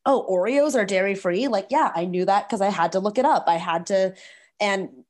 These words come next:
knowing what goes into food, knowing what goes into my body, I find that I eat a lot less, uh, packaged food, processed food, just partially because of the allergy, partially because I'm like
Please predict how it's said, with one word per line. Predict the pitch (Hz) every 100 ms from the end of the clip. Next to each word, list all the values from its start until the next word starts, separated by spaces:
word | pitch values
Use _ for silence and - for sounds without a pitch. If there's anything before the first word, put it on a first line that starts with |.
| -
knowing | 202 220 226 233 214
what | 214 -
goes | 214 208
into | 208 208
food, | 226 247 196 170
knowing | 170 190 190
what | 190 -
goes | 190 190 190
into | 190 185
my | 180
body, | 170 170 180 165 165
I | 180
find | 180 180 190 190
that |
I | 170 170
eat | 190 175 - _ _ _ 202
a | 196
lot | 180 180 170 170
less, | 165 180 - - - _ _ -
uh, | 170 156 -
packaged | - 185 190 196 -
food, | 196 190 190
processed | 190 165 190 180 -
food, | 190 185
just | 196 190 _
partially | 285 277 285 277
because | 285 269
of | 226
the | 226
allergy, | 202 202 196 214
partially | - 247 247 240
because | 214 214 202
I'm | 202
like | 196 196